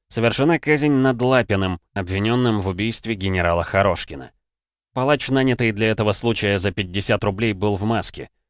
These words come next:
Заплатили ему довольно дешево, вероятно, потому что это был еще новичок в своем деле. Приготовленная веревка оказалась негодной. Послали за другой, принесли опять чересчур толстую. Пришлось разыскивать третью. Где?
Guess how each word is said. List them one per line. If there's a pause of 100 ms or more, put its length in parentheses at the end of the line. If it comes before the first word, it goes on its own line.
(160)
Заплатили
ему
довольно
дешево,
вероятно,
потому
что
это
был
еще
новичок
в
своем
деле. (520)
Приготовленная
веревка
оказалась
негодной. (380)
Послали
за
другой, (260)
принесли
опять
чересчур
толстую. (440)
Пришлось
разыскивать
третью. (440)
Где?